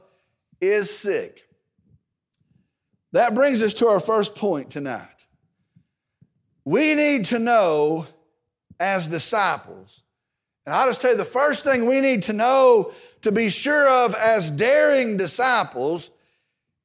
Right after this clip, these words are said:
is the truth that you can trust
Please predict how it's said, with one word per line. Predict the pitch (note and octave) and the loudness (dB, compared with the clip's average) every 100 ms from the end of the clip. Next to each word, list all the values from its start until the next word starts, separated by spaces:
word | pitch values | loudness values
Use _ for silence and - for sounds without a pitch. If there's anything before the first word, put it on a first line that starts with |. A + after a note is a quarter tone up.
| _ | _
is | G3 B3+ A#3 | -2 0 0
the | F#3+ | -2
truth | F#3+ - D4+ D4+ G#3 C#3+ D#3+ - - _ _ _ _ _ _ - | -4 -2 -2 0 0 -2 -8 -12 -20 _ _ _ _ _ _ -6
that | F#3 E3+ | -4 -2
you | F3+ C4 | -2 -4
can | A#3 G#3+ F#3 | -4 -6 -8
trust | - C4+ A3 D3+ C#3 - - | -6 -2 0 -2 -4 -10 -14